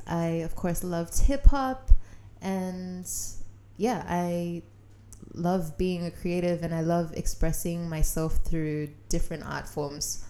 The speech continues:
For me, it almost doesn't matter which art form. I feel like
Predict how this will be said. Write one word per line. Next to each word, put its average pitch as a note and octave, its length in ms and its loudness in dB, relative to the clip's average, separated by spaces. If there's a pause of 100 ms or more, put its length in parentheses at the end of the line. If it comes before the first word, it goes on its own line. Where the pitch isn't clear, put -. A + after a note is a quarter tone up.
For E3+ 120 2
me, F3 400 -6 (440)
it F3 200 -2
almost E3 320 -2
doesn't D#3+ 320 -2
matter D#3 400 -2 (100)
which D3+ 400 -2
art C3+ 200 -4
form. D3 280 -10
I D3 80 -4
feel D#3 280 0
like D3 480 -6